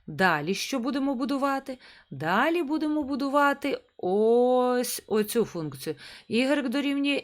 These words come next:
ікс мінус чотири в квадраті. Що для цього треба зробити? Перенести праворуч на чотири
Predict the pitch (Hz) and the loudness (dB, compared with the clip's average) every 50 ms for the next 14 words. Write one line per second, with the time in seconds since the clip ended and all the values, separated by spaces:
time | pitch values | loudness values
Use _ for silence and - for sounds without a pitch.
0 | - - 196 196 214 233 247 247 240 247 - - - 208 214 220 233 226 226 233 | -4 -2 0 0 2 2 2 0 -2 -4 -8 -8 -4 -2 0 0 0 0 0 0
1 | 214 220 - - 240 220 220 240 226 196 160 160 143 139 139 165 160 151 147 147 | -2 -4 -4 -4 -4 -2 2 2 2 2 2 0 -2 -6 -8 -6 -6 -6 -4 -6
2 | 143 143 - 165 - - - 220 262 254 311 381 370 - 359 349 294 - - 240 | -8 -8 -10 -10 -10 -4 -2 0 0 0 0 -2 0 0 0 -2 0 0 2 2
3 | 226 180 190 165 160 185 180 156 151 151 139 - - _ - - - - - - | 2 2 0 -2 -2 -4 -4 -2 -4 -4 -6 -6 -12 _ -20 -20 -18 -18 -18 -20
4 | - _ - 202 208 214 214 208 196 185 - - - - - 196 233 277 311 330 | -12 _ 2 4 6 6 8 6 4 2 0 -2 -4 0 2 4 4 4 2 0
5 | 320 - - _ _ - 208 214 226 247 262 269 233 196 185 185 180 160 160 156 | -4 -14 -20 _ _ -4 0 4 6 8 6 6 6 2 0 0 0 0 0 0
6 | 170 214 262 277 - - - - - _ - - - _ _ _ _ _ _ _ | 0 -2 -2 -2 -4 -8 -8 -10 -14 _ -20 -20 -20 _ _ _ _ _ _ _
7 | _ _ _ _ _ _ _ _ _ _ _ _ _ _ _ _ _ _ _ _ | _ _ _ _ _ _ _ _ _ _ _ _ _ _ _ _ _ _ _ _
8 | _ _ _ _ _ _ _ _ _ _ _ _ _ _ _ _ _ _ _ _ | _ _ _ _ _ _ _ _ _ _ _ _ _ _ _ _ _ _ _ _
9 | _ _ _ _ _ _ _ _ _ _ _ _ _ _ _ - 208 202 196 202 | _ _ _ _ _ _ _ _ _ _ _ _ _ _ _ 0 2 4 4 6
10 | 208 226 262 339 370 - - - 254 254 240 247 - - - 247 262 254 247 226 | 6 4 4 2 0 -2 -2 0 2 2 0 0 -2 -2 0 2 4 6 6 6
11 | 196 190 190 202 208 226 254 302 | 6 6 4 4 4 4 4 2